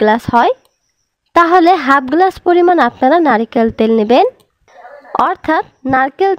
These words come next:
তেল নেবেন হাফ গ্লাস এবং এই রসটি নেবেন হাফ গ্লাস। তারপর নারকেল তেলের সাথে এই রসটি আপনারা মিক্সড করে নেবেন, মানে নারকেল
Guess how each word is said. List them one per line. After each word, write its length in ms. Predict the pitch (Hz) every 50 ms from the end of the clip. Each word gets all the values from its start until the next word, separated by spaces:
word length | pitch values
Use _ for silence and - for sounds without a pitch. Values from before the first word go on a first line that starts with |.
| - -
তেল 140 | 254 254 254 262 311
নেবেন 240 | 339 302 311 349 381 - -
হাফ 180 | - 233 220 - -
গ্লাস 220 | 240 247 320 381 - - 254
এবং 140 | 226 247 247 - - - 240
এই 60 | 254 233 233
রসটি 340 | 214 226 - - - - 381 392
নেবেন 220 | 381 370 403 392 339 254
হাফ 180 | 226 233 208 - - 233
গ্লাস। 300 | 202 190 185 180 202 - - _ _ _ _ _ _ _ _ - _ _ _ _ _ _ _ -
তারপর 440 | 311 330 381 370 - - 269 262 381 453 415 - 269 269
নারকেল 400 | 254 254 262 277 - 381 381 392 370 -
তেলের 280 | 277 254 269 320 320 - -
সাথে 300 | 415 415 381 - 277 285 339 440 - _ _ _ _ _
এই 140 | - 214 262 254 262
রসটি 340 | 247 254 247 - - - 392 349 254
আপনারা 260 | - - 247 247 294 349 330 277
মিক্সড 240 | 240 240 240 - - - -
করে 180 | 247 220 208 208 226
নেবেন, 260 | 214 208 202 185 165 123 220 - - - _ _ _ _ _ _
মানে 380 | - 269 320 349 370 330 302 311 370 - - _ _ _ - 254
নারকেল 420 | 262 247 262 294 - - 381 392